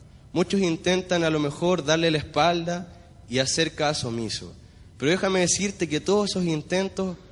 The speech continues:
no van a fracasar mañana. No van a fracasar en una hora, ni, ni mientras pruebes lograrlo, sino que ya fracasaron.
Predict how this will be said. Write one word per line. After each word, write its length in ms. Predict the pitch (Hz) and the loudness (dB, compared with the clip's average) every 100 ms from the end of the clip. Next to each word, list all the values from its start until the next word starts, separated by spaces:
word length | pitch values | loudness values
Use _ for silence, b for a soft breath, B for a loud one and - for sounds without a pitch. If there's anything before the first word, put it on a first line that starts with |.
| B B 127 | B B 0
no 100 | 139 | 2
van 140 | 165 | 4
a 80 | 165 | 2
fracasar 520 | 156 147 - - 175 | 0 -2 -2 -2 -2
mañana. 540 | 185 180 113 98 92 - - - - - | -4 -4 -6 -6 -10 -16 -20 -20 -20 -8
No 80 | 117 | -2
van 120 | 135 | 0
a 80 | 147 | 0
fracasar 480 | 147 131 120 - 151 | -2 -4 -4 -2 0
en 100 | 147 | 0
una 240 | 143 123 | 0 0
hora, 360 | 131 175 196 214 - B B - 120 | 0 0 -2 -6 -16 B B -14 -4
ni, 320 | 131 147 151 - | 0 2 0 -4
ni 140 | 123 139 | -2 0
mientras 420 | 143 151 147 139 | 2 0 -2 -6
pruebes 380 | - 147 170 170 | -4 -2 0 0
lograrlo, 560 | 156 127 104 98 95 - | -2 -2 -4 -6 -10 -12
sino 400 | - 123 139 156 | -8 -4 -2 -2
que 120 | 135 | -2
ya 160 | 123 131 | -2 -2
fracasaron. 680 | 131 110 95 113 98 90 | -4 -4 -6 -6 -8 -10